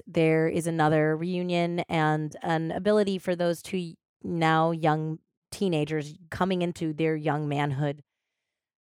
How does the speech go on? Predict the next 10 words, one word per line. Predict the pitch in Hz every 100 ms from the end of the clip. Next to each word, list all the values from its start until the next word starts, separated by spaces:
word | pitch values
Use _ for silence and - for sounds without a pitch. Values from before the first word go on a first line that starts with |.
| -
to | - 214 196
have | 180 185 185
a |
relationship | 180 175 170 185 - 160 -
with | 165
their | 160 156 165
father's | - 165 165 147
family. | 190 220 180
And | 165
I'm, | 170